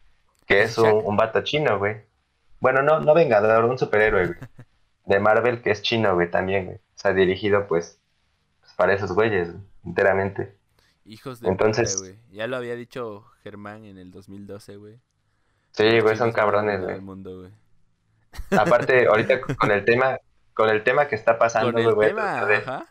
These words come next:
Speaker 2: <laughs>
Speaker 1: de hablar sin, en palabras clave, güey, de el nuevo régimen que está entrando en dicho país, que está muy mencionado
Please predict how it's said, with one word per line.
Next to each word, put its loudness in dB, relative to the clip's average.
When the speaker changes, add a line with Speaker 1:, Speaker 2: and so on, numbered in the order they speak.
Speaker 2:
<laughs> -14
Speaker 1:
de 0
hablar 2
sin, -8
en -4
palabras 2
clave, 2
güey, -2
de 0
el -4
nuevo 4
régimen -2
que -4
está -4
entrando -2
en -12
dicho -2
país, -2
que -10
está 0
muy 0
mencionado 2